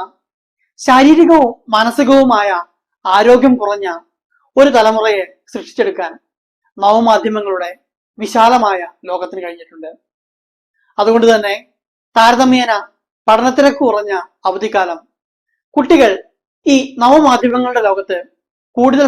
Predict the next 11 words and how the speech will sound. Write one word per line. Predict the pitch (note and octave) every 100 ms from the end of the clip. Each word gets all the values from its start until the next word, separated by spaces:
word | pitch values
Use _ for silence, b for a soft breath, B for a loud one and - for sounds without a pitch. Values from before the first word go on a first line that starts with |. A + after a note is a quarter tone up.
| C4+
സമയം | G3+ F#3 - _
ചിലവഴിക്കാൻ | A3+ G#3 G#3 G3+ F#3+ F3 -
ഇടവരുത്തും. | F3 E3+ E3 E3 - _ _ _ _ _ _ _ _ _ _ _ -
അവിടെ | C#4 E4+ F4+
നിന്നും | C4+ A3+ _ _ _ _ A#3+
ഒരു | B3 G#3+ - G3
മാറ്റം. | F#3+ F#3+ - _ _ _ _ _ _ _ -
ഇന്നല്ലെങ്കിൽ | A3+ B3+ B3+ A#3 G#3 G#3 _ _ _ - G#3+
നാളെ | A3 B3+ A#3+ F#3+ _ -
നിങ്ങൾക്ക് | A#3 A#3+ A#3+ G3+ G3 _ _ _ -
തീർച്ചയായിട്ടും | C4+ C#4 D#4+ C#4 A#3 G#3